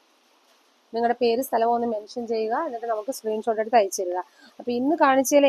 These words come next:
ഏതെങ്കിലും ഐറ്റംസ് ആർക്കെങ്കിലും ഇഷ്ടപ്പെട്ടിട്ടുണ്ടെങ്കിൽ ഇതിന്റെ ഒരു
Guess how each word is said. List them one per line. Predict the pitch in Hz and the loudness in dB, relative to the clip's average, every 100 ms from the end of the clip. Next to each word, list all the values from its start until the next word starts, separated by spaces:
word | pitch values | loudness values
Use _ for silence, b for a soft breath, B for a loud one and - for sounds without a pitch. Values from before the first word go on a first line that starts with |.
| 247 | 4
ഏതെങ്കിലും | 240 269 294 233 | 2 4 4 4
ഐറ്റംസ് | 226 254 - 254 | 2 -4 2 2
ആർക്കെങ്കിലും | 220 233 240 262 240 | 2 0 0 2 2
ഇഷ്ടപ്പെട്ടിട്ടുണ്ടെങ്കിൽ | 233 220 226 240 214 196 196 208 330 - b b b _ _ _ _ 254 | -2 -4 -6 -6 -6 -4 -4 0 0 -2 b b b _ _ _ _ 0
ഇതിന്റെ | 269 285 | 2 4
ഒരു | 262 | 4